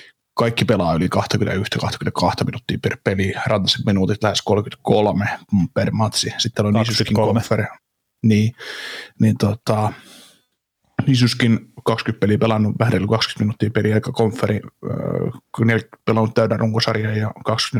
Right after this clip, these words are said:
Speaker 1: minuuttia peliä, peliaika. Niin onks noille kärkihepoille McKinnon, Rantanen,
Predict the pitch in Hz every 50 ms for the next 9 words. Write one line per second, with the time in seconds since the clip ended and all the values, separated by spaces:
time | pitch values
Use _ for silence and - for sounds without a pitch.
0 | 107 117 - 113 110 95 113 117 113 113 117 - - 110 113 110 110 110 110 -
1 | - - - - - - - - - - - - 147 185 - - 320 311 302 -
2 | - - 120 120 117 104 117 113 127 113 - - 98 92 95 92 101 - - -
3 | - - - - - - 127 - - - 110 110 98 107 101 98 98 92 95 98
4 | 95